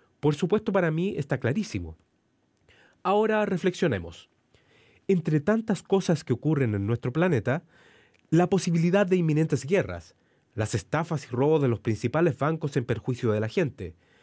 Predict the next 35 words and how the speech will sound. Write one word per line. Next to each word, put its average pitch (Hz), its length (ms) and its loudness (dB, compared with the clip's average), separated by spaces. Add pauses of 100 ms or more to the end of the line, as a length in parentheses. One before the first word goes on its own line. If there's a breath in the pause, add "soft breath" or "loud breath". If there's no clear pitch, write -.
(220 soft breath)
la 151 160 2
inoperancia 175 640 2
de 165 80 4
la 131 120 2
política, 127 580 -4 (600 soft breath)
el 139 180 2
culto 202 340 0
a 165 40 4
lo 127 80 4
absurdo, 104 600 0 (420 soft breath)
a 120 100 0
las 113 160 0
bajas 151 260 0
pasiones 156 520 -2
y 127 40 4
a 120 40 4
la 120 100 2
voluptuosidad 131 760 0
de 117 80 2
nuestro 113 240 -2
género, 143 480 -2 (560 soft breath)
al 196 140 2
dominio 233 400 2
de 214 80 4
las 165 140 4
naciones 180 460 0
acorazadas 123 680 0 (380 soft breath)
por 139 140 0
sobre 202 400 0
de 139 160 -2
las 131 140 0
naciones 143 460 -4
indefensas 131 520 -2
y - 20 -6
perseguidas, 117 680 -2